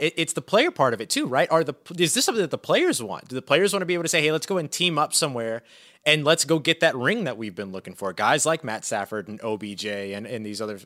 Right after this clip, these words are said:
uh, these other folks that have been added in there, uh, Von Miller, Jalen Ramsey, so on and so forth. I like the Rams' structure and how they handled all of it, right? They are gonna go, what, seven years,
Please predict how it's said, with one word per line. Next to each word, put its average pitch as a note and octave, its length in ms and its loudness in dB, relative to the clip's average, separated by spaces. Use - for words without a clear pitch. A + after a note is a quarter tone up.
uh, A2 180 -8
these A2 200 -8
other G#2+ 100 -6
folks G#2 160 -10
that A2+ 80 -6
have G2 100 -12
been G2+ 80 -12
added G2 220 -8
in G#2 120 -8
there, G2+ 220 -6
uh, G2+ 220 -6
Von G#2 380 -4
Miller, G#2+ 260 -6
Jalen G#2 320 -6
Ramsey, G2+ 340 -8
so G2+ 220 -8
on G2+ 80 -12
and F#2+ 80 -14
so A2 100 -8
forth. F#2 200 -10
I G3 180 8
like B2 440 -2
the A2+ 140 -6
Rams' F#2+ 720 -4
structure - 540 -2
and F#2+ 180 -8
how A2 300 0
they G2+ 180 -6
handled F#2 380 -10
all D#2+ 160 -6
of - 80 -12
it, - 100 -20
right? G2 220 -8
They D3+ 220 4
are D3 160 0
gonna C3 240 -4
go, A#2 180 -2
what, A2 240 -4
seven C#3 460 2
years, C#3 500 0